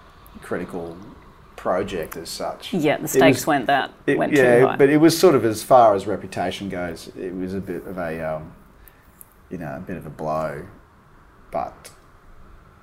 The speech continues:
Speaker 1: you know, you, you live and learn. You can't, I mean, you, you gotta kind of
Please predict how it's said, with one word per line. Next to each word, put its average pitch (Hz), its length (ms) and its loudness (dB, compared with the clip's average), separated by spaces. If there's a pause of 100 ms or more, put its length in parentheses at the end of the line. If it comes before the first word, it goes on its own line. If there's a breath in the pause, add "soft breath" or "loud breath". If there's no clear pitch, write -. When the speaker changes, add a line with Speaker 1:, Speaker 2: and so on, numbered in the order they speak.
(600)
Speaker 1:
you 104 100 -12
know, 82 100 -12
you, 85 260 -12
you 104 140 -6
live 113 160 -2
and 78 100 -14
learn. 82 260 -14 (200 soft breath)
You 185 60 -6
can't, 180 300 0
I 143 60 -4
mean, 143 120 4
you, 147 180 0
you 160 100 -4
gotta 165 220 2
kind 92 240 -6
of - 220 -20